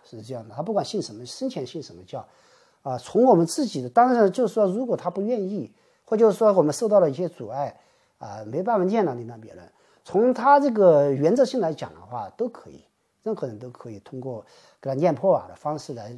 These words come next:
助念，旁生死了也可以，然后其他的人死了都可以破瓦法的仪轨，或者说念诵，啊，念助念仪轨。因为这里面呢，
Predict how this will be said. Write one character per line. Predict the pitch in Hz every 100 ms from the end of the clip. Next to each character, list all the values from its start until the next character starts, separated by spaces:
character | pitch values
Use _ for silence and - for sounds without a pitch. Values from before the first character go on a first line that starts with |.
| 135
助 | 180
念， | 160 165 123 - _ _ _
旁 | - 135
生 | 175 202
死 | - 123
了 | 107
也 | 101
可 | - 113
以， | 98 104 87
然 | 92
后 | 104
其 | - 135
他 | 170
的 | 202
人 | 175 135
死 | 143 - 104
了 |
都 | 117 220
可 | - 151
以 | 135 104 _ _ _ _
破 | - 143
瓦 | 110
法 | 113
的 | 98
仪 | 101 135
轨， | 139
或 | - 139
者 | 123
说 | 120 139
念 | 147 165 185
诵， | 147 123 _ -
啊， | 117 107
念 | 120 160 123
助 | 170
念 | 143 110
仪 | 104 113
轨。 | 135
因 | 214
为 |
这 | 202
里 | 226 127
面 | 139
呢， | 160